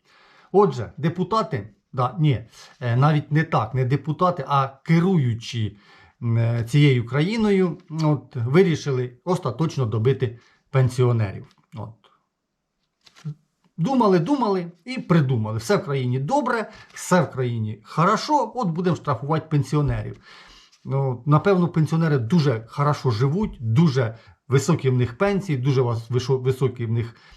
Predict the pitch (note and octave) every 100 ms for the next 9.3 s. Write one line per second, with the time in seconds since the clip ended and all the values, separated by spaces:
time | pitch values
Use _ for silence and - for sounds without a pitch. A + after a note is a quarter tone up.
0 | _ B2 B2 A#2+ B2 C3+ D#3+ D3 C#3 -
1 | E3 D3+ C3 A2+ C#3+ D3 - B3 G3+ F#3+
2 | F3 A3+ F3+ D3+ C3 - _ - - -
3 | G#3 - D#3+ A#2 - _ - D3 B2+ A#3+
4 | C4+ G3+ - D#3+ C3+ A2 - D3+ D3+ D#3+
5 | D#3+ D3+ - C3+ - C#3 B2+ G#2 - -
6 | A#2 - _ _ - - - F3 D4+ C4+
7 | - _ - A3+ - G3 - - - -
8 | D3+ D#3 F#3 F#3+ C3 C3+ D#3+ D3+ D3+ A#2+
9 | A2 G2